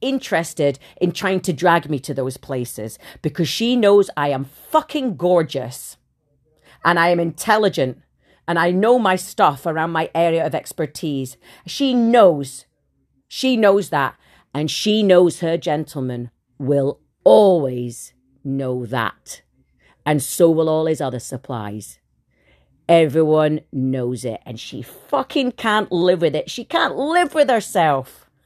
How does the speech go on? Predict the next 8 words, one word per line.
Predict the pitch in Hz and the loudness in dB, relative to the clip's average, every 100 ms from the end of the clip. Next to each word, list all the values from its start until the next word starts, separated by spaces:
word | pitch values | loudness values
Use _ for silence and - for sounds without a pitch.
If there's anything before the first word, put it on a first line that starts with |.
| - | -6
<laughs> | 392 - 294 - 254 - 220 - 190 - 175 - - - - _ - 160 - 311 311 254 | -6 -2 -2 0 -4 -2 -4 -2 -4 -2 -6 -6 -18 -20 -20 _ -6 -2 -2 -2 -4 -6
You | 202 233 | -2 -2
silly | 220 - 311 302 302 294 285 - _ | -2 0 4 6 6 2 -4 -8 _
old | 247 247 240 254 - _ _ | 4 6 4 2 -8 _ _
cow. | 392 226 185 170 151 - | 2 4 4 2 -2 -12
You | 180 220 | -10 -8
silly | 220 - - 302 294 285 277 - | -8 -12 -4 -2 0 -2 -6 -2
alcoholic | 226 233 240 233 190 190 185 - | 2 2 2 -4 0 0 0 -4